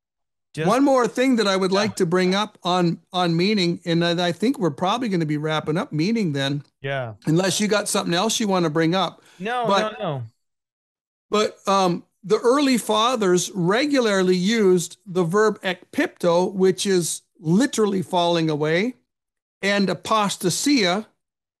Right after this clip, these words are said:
Speaker 2: as synonyms. For instance, Cyril of Alexandria, in his commentary on the twelve prophets, wrote on Hosea six seven, "Like Adam, they slipped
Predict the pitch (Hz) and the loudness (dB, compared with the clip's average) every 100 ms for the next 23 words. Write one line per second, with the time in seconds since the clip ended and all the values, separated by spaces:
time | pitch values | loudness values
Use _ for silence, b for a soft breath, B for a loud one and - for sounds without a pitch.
0 | - 190 175 - 262 254 220 165 139 143 | -6 -2 0 0 2 2 2 0 -2 -10
1 | - - _ _ _ 220 208 226 240 - | -12 -14 _ _ _ 0 2 2 -2 -2
2 | 190 180 - - - _ _ _ _ - | -2 -2 -8 -14 -16 _ _ _ _ -10
3 | - 262 247 220 202 202 196 175 156 214 | -2 2 2 2 0 0 0 -2 0 0
4 | 233 240 226 220 226 202 185 - 202 202 | 0 0 0 0 0 0 0 -2 -2 0
5 | 196 - 196 185 165 139 190 175 170 196 | 0 0 0 0 -2 0 0 -2 -2 -2
6 | 190 185 190 - 175 190 214 - 175 170 | -2 -2 -6 -4 0 0 0 -2 -4 -4
7 | - - 190 156 202 196 - 220 220 - | -8 -2 0 0 0 -2 -2 -4 -6 -4
8 | 208 165 151 160 - _ _ _ 151 175 | -2 -2 -4 -8 -8 _ _ _ -4 0
9 | 175 160 - 175 247 269 175 165 233 - | 0 -2 -4 -2 0 0 0 0 -2 -4
10 | _ _ _ _ _ _ _ 185 185 165 | _ _ _ _ _ _ _ -2 0 0
11 | - - 240 302 - | -2 0 0 0 -4